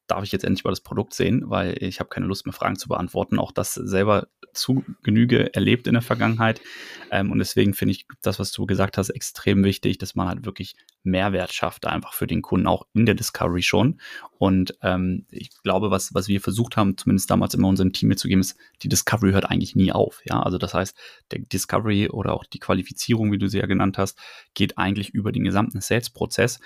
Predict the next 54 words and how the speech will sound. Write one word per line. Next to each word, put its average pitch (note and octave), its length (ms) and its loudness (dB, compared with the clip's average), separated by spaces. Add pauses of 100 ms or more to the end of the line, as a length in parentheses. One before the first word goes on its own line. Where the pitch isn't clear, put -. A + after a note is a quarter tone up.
(280)
Und F#2+ 100 0
ich F#2+ 120 2
muss G2+ 260 4
eigentlich G2 480 -4
immer G#2+ 280 4
wieder G2+ 380 2 (300)
neu G2+ 280 6
iterieren, G2 520 6
wo G2+ 120 6
stehe G#2+ 200 2
ich G#2+ 80 -2
denn F2+ 160 2
gerade F2 220 2
mit F2 160 -4
dem F#2+ 120 0
Kunden, A2 240 2
hat G2+ 140 2
sich - 120 -14
irgendwas A2 280 4
verändert? G2+ 540 2 (440)
Ähm, F#2 440 2 (100)
und F#2 340 2 (600)
dann, F#2 260 0
wie F#2+ 140 -2
du F#2+ 120 -2
gesagt F#2 220 0
hast, F#2+ 140 -4
jeder F#2 180 4
Touchpoint - 480 -2
muss F#2 160 0
irgendwie F2+ 340 0
eigentlich E2+ 320 -2
einen G2+ 300 0
Mehrwert F2+ 320 2
für - 80 -12
den E2+ 120 0
Kunden - 260 0
mit, - 280 -4
mit - 140 -2
sich - 140 -8
bringen. - 220 -6 (100)
Ja? A2 100 -4 (1600)
Jetzt G#2 160 -2
sind D3 140 4
wir D3+ 120 4
schon C3+ 240 4
wieder B2 360 4
fast - 360 -6
dreißig G#2+ 280 -2
Minuten A2+ 200 2
oder G2+ 100 0
sind - 160 -2
schon G2+ 240 -4
knapp - 300 -4